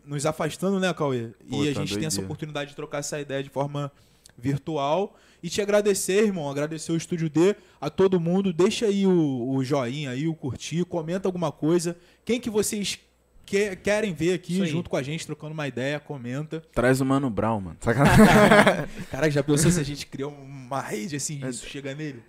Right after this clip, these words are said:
Speaker 2: Pô, por favor.
Speaker 3: É, pode revelar o próximo ou não, né?
Speaker 1: Pode, cara.
Speaker 3: A gente vai trazer aqui na próxima conversa o M C Samurai.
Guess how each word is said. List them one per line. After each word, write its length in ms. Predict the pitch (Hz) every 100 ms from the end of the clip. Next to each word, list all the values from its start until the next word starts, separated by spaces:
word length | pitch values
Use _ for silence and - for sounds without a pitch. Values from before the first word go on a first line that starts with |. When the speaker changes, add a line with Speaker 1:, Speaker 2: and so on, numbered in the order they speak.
| _
Speaker 2:
Pô, 320 | - 139 120 98 -
por 160 | 139
favor. 480 | 143 220 175 165 135
Speaker 3:
É, 160 | 113 -
pode 180 | 208 208
revelar 360 | 214 190 180
o 60 | 185
próximo 440 | 190 233 262 185
ou 60 | 151
não, 180 | 143 143
né? 200 | 135 120 139 170 220 - _ -
Speaker 1:
Pode, 300 | 262 370 330
cara. 260 | 247 117
Speaker 3:
A 20 | 117 117
gente 140 | -
vai 100 | 165
trazer 320 | 180 190 175
aqui 340 | 190 - 202 208 175
na 120 | 156
próxima 340 | 175 165 165
conversa 460 | 160 170 156 165 185
o 40 |
M 60 | 175
C 160 | -
Samurai. 600 | 185 180 208 190 160 156